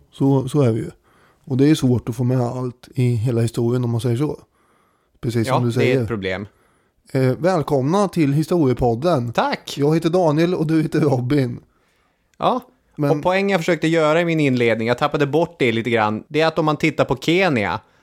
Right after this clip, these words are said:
Speaker 2: så ser inte den här förenklingen om att Storbritannien hade så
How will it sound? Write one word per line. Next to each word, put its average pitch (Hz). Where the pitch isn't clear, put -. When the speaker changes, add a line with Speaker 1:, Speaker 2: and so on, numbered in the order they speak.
Speaker 2:
så -
ser 160
inte 156
den 120
här 110
förenklingen 113
om 107
att 107
Storbritannien 113
hade 107
så 104